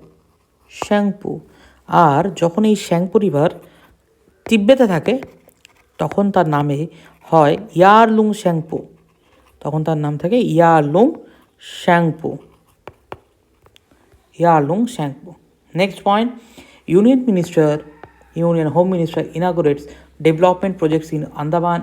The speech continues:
and Nicobar Islands। তাহলে Union Home Minister cop-, and Corporation Minister শ্রী অমিত শাহ inaugurated and laid foundation stone for various development projects worth three seventy-three crores in শ্রী বিজয়াপুরম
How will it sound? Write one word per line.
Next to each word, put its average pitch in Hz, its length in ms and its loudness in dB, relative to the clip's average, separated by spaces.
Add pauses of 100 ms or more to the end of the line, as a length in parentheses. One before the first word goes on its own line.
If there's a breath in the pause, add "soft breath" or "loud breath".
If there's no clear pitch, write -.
(120)
and 151 100 -6 (100)
Nicobar 147 340 -4 (200)
Islands। 139 300 -4 (580 soft breath)
তাহলে 160 160 -2 (260)
Union 202 220 0
Home 190 180 2
Minister 190 340 -4
cop-, 160 260 -2
and 165 180 -4
Corporation 165 480 -4
Minister 156 300 -4 (100)
শ্রী 160 120 -6 (140)
অমিত 185 260 -4
শাহ 180 180 0
inaugurated 156 480 -2 (120)
and 147 80 -8 (120)
laid 170 140 0 (100)
foundation 170 440 -6
stone 143 220 -4 (420 loud breath)
for - 100 2 (120)
various 196 340 2
development 170 520 -2
projects 147 300 -6 (100)
worth 147 200 0 (360 soft breath)
three 240 240 -2
seventy-three 180 540 -4
crores 147 280 0 (180)
in 147 60 -4 (420 loud breath)
শ্রী 226 180 -2 (140)
বিজয়াপুরম 160 580 0